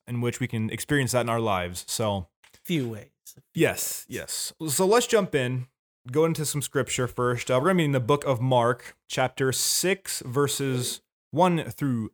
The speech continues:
Speaker 1: six. So, Jesus left there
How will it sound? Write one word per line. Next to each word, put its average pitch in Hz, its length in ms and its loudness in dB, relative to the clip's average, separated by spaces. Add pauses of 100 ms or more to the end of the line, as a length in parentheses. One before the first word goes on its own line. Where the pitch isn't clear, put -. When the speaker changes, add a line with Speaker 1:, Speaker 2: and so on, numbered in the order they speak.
Speaker 1:
six. - 680 -8 (1040)
So, - 300 2 (600)
Jesus 208 420 2
left 147 260 4
there 117 320 -2